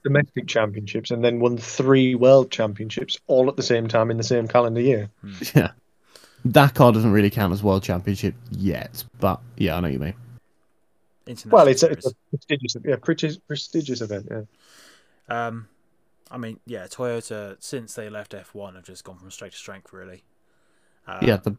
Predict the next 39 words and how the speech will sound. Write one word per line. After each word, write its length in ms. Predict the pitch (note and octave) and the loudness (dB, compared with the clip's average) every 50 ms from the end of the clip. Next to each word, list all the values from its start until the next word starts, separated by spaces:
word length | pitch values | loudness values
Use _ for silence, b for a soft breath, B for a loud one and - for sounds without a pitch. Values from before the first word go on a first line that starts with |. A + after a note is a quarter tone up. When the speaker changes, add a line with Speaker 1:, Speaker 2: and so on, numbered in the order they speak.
| _ _ - | _ _ 4
Speaker 3:
in, 240 | C#3+ D3 D3+ C#3 G2 - | 6 8 8 8 6 6
I, 200 | A#2 C3+ C3 B2+ A#2 E2+ | 6 8 8 6 6 4
ironically, 640 | A#2+ B2+ B2+ B2 C#3+ C#3+ C3 A#2 - - G#2+ G2 | 4 4 6 8 8 8 8 6 2 0 -2 -2
the 80 | G2+ G#2+ | -2 -2
best 340 | - - A2 G#2+ - - - | 0 0 0 0 0 0 0
thing 200 | A2 G2+ A2 A2 | 2 2 4 4
that 120 | G2 - | 2 2
they 160 | - G2 G2+ | 2 2 2
have 240 | G2+ A2 G#2+ G2+ G#2 | 2 0 -2 -2 2
done 380 | - A2+ A2+ F#2 C2 C#2+ D#2 - | 2 2 2 2 0 -2 -4 -4
is 240 | - - G2+ G2 G2 | -4 -4 -4 -4 -4
leave 380 | G2 G2 G#2 G#2 G2+ F#2+ G2 - | -2 0 2 2 0 0 -2 -4
Formula 400 | - - F#2+ F2+ F2 F2+ E2+ F2 | -6 -4 -4 -4 -2 -2 -4 -4
One. 260 | F#2 E2+ B1+ B1 - - - b b b b b b | -4 -4 -6 -6 -10 -12 -14 b b b b b b
Speaker 2:
<laughs> 320 | b b b _ _ - | b b b _ _ -12
That's 640 | G#2+ - - - C#3 - - E3 F3 D#3 - D3+ - | -12 -12 -8 -8 -10 -10 -10 -18 -14 -6 -6 -6 -6
the 80 | - | -6
thing. 140 | B2 - C#3 | -8 -6 -6
They're, 80 | A2 G2+ | -6 -6
prob-, 180 | - C3+ B2+ | -6 -6 -6
they're 100 | A#2+ B2 | -6 -6
probably 200 | B2+ - D#3 C#3 | -8 -8 -8 -8
spending 400 | A2+ - - B2 A#2+ B2 A#2+ G#2+ | -8 -8 -8 -8 -8 -8 -10 -12
less 260 | G#2 A2+ A#2+ A2 - - | -10 -10 -10 -10 -10 -12
money 320 | G#2+ A#2+ B2 A2+ G2 G2 | -10 -10 -10 -10 -12 -14
on 140 | G2 G#2 G#2+ | -14 -14 -14
all 120 | G#2+ G#2+ | -14 -16
of 60 | G#2 | -14
those 200 | - G#2 G#2 G2+ | -14 -14 -14 -12
series 220 | - - G#2 G#2 G2+ | -12 -12 -12 -12 -12
combined 460 | - A2+ G#2 G2+ A2 A#2 A#2 G#2+ G#2 | -14 -14 -12 -10 -8 -8 -8 -10 -10
than 80 | G2+ G2 | -14 -14
they 80 | G#2 | -14
were 140 | G#2 G2+ A#2 | -6 2 4
Speaker 3:
That's 160 | C3 C#3 - | 4 4 4
Speaker 2:
in 100 | G2 - | 0 2
Speaker 3:
what 160 | A#2+ C#3 C#3 | 4 6 8
I 40 | C#3+ | 6
Speaker 2:
F 60 | C#3+ | 6